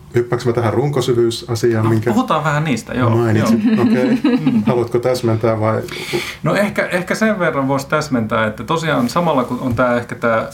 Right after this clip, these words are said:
Speaker 2: Funkiksen tuoma muutos siihen, että, että se sääty-, säätyelämä muuttuu nyt sit tämmöiseksi jonkinlaiseksi demokraattiseksi, toiminnalliseksi mitoitukseksi, niin myöskin sitten tää ajatus siitä, että,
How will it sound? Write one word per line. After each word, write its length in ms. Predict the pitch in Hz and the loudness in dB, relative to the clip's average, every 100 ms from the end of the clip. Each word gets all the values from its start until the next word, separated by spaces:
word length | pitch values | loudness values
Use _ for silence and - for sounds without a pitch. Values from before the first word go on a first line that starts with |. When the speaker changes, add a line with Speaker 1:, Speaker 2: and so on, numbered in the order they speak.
| - | -12
Speaker 2:
Funkiksen 600 | - 147 - 117 - 110 | -4 -2 -2 -4 -2 -2
tuoma 280 | 113 110 113 | 0 0 0
muutos 480 | 123 120 113 117 - | 0 0 0 -4 -6
siihen, 300 | 113 104 104 | -8 -4 -6
että, 320 | 107 - 131 | -6 -6 -6
että 180 | 120 120 | -6 -6
se 100 | 117 | -6
sääty-, 520 | 113 135 120 117 156 - | -2 0 0 -2 -8 -8
säätyelämä 880 | - 143 123 120 - 113 107 107 | -4 -2 -2 -4 -4 -2 0 0
muuttuu 460 | 107 113 107 - - | 0 -2 -4 -8 -6
nyt 140 | - | -6
sit 180 | - - | -8 -8
tämmöiseksi 500 | 110 113 113 117 - | -4 -2 -4 -8 -4
jonkinlaiseksi 580 | 117 113 110 107 - 120 | -2 0 -2 -2 -4 -2
demokraattiseksi, 960 | 120 113 110 117 - - - 117 - - - - | 2 2 0 -4 -4 -6 -6 -6 -8 -14 -18 -6
toiminnalliseksi 840 | 127 117 107 104 127 - 113 117 120 | 0 2 2 2 -2 -4 -6 -8 -6
mitoitukseksi, 680 | 110 117 - - 120 - | -6 -6 -8 -12 -12 -2
niin 80 | 123 | 0
myöskin 320 | 151 165 143 | 0 0 -2
sitten 300 | 131 127 117 | -4 -4 -4
tää 140 | - 131 | 0 2
ajatus 400 | 147 123 117 - | 2 -2 -6 -6
siitä, 380 | 117 113 - | -4 -4 -4
että, 300 | 113 - 117 | -6 -4 -8